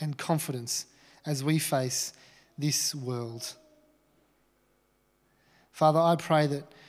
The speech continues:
we might love you all the more because of what you've had to say to us this evening.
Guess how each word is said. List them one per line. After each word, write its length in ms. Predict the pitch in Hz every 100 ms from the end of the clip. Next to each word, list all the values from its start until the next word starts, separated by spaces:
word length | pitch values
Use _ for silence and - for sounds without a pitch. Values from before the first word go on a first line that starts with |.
| - -
we 120 | 156
might 240 | 151 151
love 420 | 151 156 160 131
you 400 | 131 156 156 143
all 220 | 175 170 165
the 120 | 160
more 300 | 147 131 131
because 300 | 131 151 135
of 240 | 131 135 - - _ _ _ -
what 240 | 156 -
you've 120 | 156
had 160 | 151 139
to 80 | 139
say 260 | - 139
to 140 | 139 131
us 120 | -
this 180 | 135 127
evening. 420 | 127 117 113